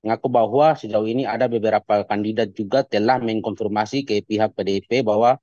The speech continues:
mungkin dalam waktu dekat ini juga mereka akan mengambil formulir pendaftaran. Di antaranya ada dari,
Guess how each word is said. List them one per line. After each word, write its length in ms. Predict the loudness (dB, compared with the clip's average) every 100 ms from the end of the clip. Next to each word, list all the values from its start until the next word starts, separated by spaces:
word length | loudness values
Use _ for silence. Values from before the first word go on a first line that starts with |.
| _ _ _ _ -2
mungkin 320 | 0 2 2
dalam 240 | 2 2 0 0
waktu 320 | 0 -2 -2
dekat 320 | -4 0 0 -2
ini 240 | -4 -2
juga 160 | 0 0
mereka 320 | 0 0 0
akan 240 | 0 -2
mengambil 640 | 0 2 2 2 0 0 -4 -10 _ _ _ _ _
formulir 560 | -4 0 2 4 4 2
pendaftaran. 560 | 0 -2 2 2 4
Di 80 | 2
antaranya 640 | 0 0 2 2 4 2 4
ada 160 | 2
dari, 640 | 2 0 0 -2 -2 -4